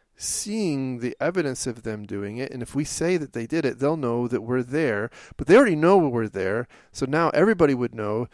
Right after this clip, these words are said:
that we're there. And then they would charge our N S A people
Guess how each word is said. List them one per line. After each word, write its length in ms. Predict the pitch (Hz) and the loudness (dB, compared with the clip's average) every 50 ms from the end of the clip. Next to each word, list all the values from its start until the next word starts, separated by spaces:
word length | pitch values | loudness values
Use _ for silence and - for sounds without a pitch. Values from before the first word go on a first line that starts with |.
| - _ _ _ _ _ - | -18 _ _ _ _ _ -8
that 100 | 120 104 | -8 -6
we're 240 | 113 131 185 208 190 | -2 2 2 4 4
there. 260 | 151 131 120 120 127 | 4 4 2 2 2
And 200 | 127 127 127 135 | 0 -2 -2 0
then 180 | 139 135 127 | -2 -2 0
they 160 | 127 139 165 208 | 2 2 2 4
would 220 | 214 202 170 139 | 4 4 4 4
charge 440 | - - - 170 165 156 147 131 - - | 2 -2 -2 -2 0 0 0 0 -2 -6
our 500 | - - 131 147 151 151 147 135 - - | -6 -4 -2 0 0 2 0 0 0 -2
N 140 | 127 131 131 | -4 -6 -6
S 180 | 123 113 - - | -6 -8 -6 -6
A 120 | 156 175 | -8 -8
people 420 | - - 135 - - 101 107 113 | -8 -10 -12 -10 -6 -6 -6 -6